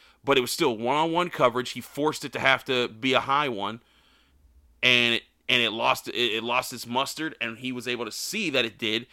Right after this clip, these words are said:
adjusted on the ball, made a heck of an interception.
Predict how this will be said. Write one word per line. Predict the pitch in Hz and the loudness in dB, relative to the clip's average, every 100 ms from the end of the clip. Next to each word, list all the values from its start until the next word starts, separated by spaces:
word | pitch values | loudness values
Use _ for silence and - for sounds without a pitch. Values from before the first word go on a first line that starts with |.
| - - | -18 -12
adjusted | 107 127 135 151 | -4 -2 0 -2
on | 147 | -2
the | |
ball, | 127 120 120 120 | -2 -2 -2 -6
made | 113 113 | -4 -4
a | 113 | -2
heck | 117 | -4
of | 107 | -4
an | 92 | -4
interception. | 104 - 101 - - | -4 -2 -2 -2 -8